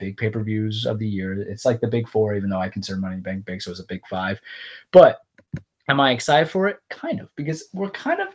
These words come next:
in the same position as we were last year in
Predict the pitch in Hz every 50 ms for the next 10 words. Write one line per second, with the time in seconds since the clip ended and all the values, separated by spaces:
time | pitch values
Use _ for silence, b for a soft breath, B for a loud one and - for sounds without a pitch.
0 | _ - 233 233 220 208 180 - - 147 151 160 - - 151 131 117 113 120 120
1 | - 170 156 131 107 101 95 92 92 95 92 87 87 87 95 117 - - - -
2 | 190 196 226 226 - _ _ _ _ _ _ _ _ 147 139 139 139 139 135 135
3 | 135 139 143 143 143 147